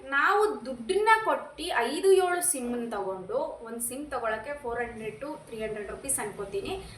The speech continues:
ನಂಗೆ ಅಷ್ಟು ಐಡಿಯಾ ಇಲ್ಲ ಅದ್ರ ಬಗ್ಗೆ. ಅಷ್ಟು ದುಡ್ಡು ಕೊಟ್ಟು ಓಟ್ ಹಾಕೋಂಥ ಪರಿಸ್ಥಿತಿ ಏನಿದೆ?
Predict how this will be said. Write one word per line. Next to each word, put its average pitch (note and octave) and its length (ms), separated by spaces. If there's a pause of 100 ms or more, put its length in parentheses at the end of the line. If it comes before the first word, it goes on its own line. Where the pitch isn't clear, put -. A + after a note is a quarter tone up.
(120)
ನಂಗೆ A3+ 140
ಅಷ್ಟು A3+ 220
ಐಡಿಯಾ A3 260
ಇಲ್ಲ G3+ 220
ಅದ್ರ F#3+ 160
ಬಗ್ಗೆ. F#3+ 280 (720)
ಅಷ್ಟು G4 360
ದುಡ್ಡು E4 300
ಕೊಟ್ಟು A#3+ 460 (1800)
ಓಟ್ F#4 300
ಹಾಕೋಂಥ A#4+ 540
ಪರಿಸ್ಥಿತಿ A4+ 680
ಏನಿದೆ? E4+ 640